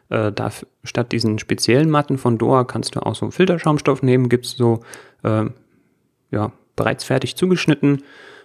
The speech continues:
äh, für Innenfilter, so rechteckige Filtermatten, würde ich vielleicht noch ein bisschen dünner machen. Das Ganze soll dann vielleicht, ja, gut, kommt auch auf deine Rückwand an, das kannst du dir einfach passend machen.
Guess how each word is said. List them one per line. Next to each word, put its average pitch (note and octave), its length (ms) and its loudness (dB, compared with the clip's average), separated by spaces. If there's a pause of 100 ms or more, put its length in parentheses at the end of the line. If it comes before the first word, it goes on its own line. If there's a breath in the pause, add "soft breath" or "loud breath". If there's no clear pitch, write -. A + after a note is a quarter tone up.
(120)
äh, A#2+ 200 2
für G#2+ 1080 -2
Innenfilter, C#3+ 800 2
so A#2+ 180 0
rechteckige B2+ 920 0
Filtermatten, D3 800 0 (160)
würde B2 180 2
ich A#2 80 -2
vielleicht G#2+ 200 -2
noch B2 80 2
ein A2+ 60 -2
bisschen A#2 220 -4
dünner D#3 220 4
machen. C#3 420 2 (320 loud breath)
Das - 160 -6
Ganze A2 320 -2
soll A2+ 160 0
dann A2 180 0
vielleicht, G#2+ 480 -6 (140)
ja, A#2 160 -8 (100)
gut, - 220 -6 (280 soft breath)
kommt D3 160 2
auch C#3+ 140 2
auf A#2+ 120 -4
deine A2 220 0
Rückwand C3+ 320 2
an, A#2+ 120 2
das A2+ 160 -4
kannst - 200 -2
du - 40 -2
dir A#2 60 0
einfach G#2 200 0
passend C3 320 -2
machen. A#2 360 0